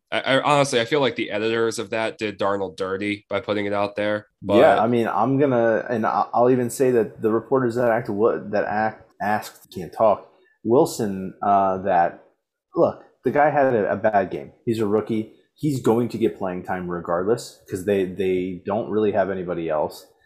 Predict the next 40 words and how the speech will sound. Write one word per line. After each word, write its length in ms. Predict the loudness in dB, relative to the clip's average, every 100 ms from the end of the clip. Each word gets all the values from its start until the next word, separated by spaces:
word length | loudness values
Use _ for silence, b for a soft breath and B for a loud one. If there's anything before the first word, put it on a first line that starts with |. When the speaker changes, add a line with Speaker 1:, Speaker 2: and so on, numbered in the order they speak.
| _ -12
Speaker 2:
And 180 | -10 -4
two, 360 | 0 2 2
they 160 | 0 -2
want 280 | -2 -4 -4
him 180 | -8 -6
getting 320 | -6 -6 -2
reps. 380 | -2 -2 -8 -12
They 100 | -10
can't 280 | -8 -6
have 180 | -6 -8
him 120 | -10
sitting 280 | -10 -10 -8
on 120 | -12
the 60 | -10
bench. 400 | -10 -10 -14 -20 _ _ _ -4
Speaker 1:
Yeah. 180 | 0 2
Speaker 2:
Um, 500 | 2 2 -2 -6 -14 _ _
he 100 | -4
threw 140 | 2 2
Speaker 1:
It's 60 |
just, 120 | 4 2
Speaker 2:
four 100 | 4
Speaker 1:
it's 200 | 4 4
a 60 | 0
Speaker 2:
picks. 120 | 0
Speaker 1:
tough 180 | -2 -2
city, 320 | -2 0 -2
man. 300 | -4 -6 -8 _ _
Speaker 2:
Yeah, 320 | -2 4 4 4
but 200 | 0 -2
why? 360 | 2 4 4
I 60 | 4
mean, 400 | 2 0 -4 -8 b b b
I, 160 | 0 2
I 100 | 2
have 340 | 2 2 -2 -6
quite 260 | 0 2
a 40 | 2
few 180 | -4 -4
friends 520 | -2 -2 -2 -6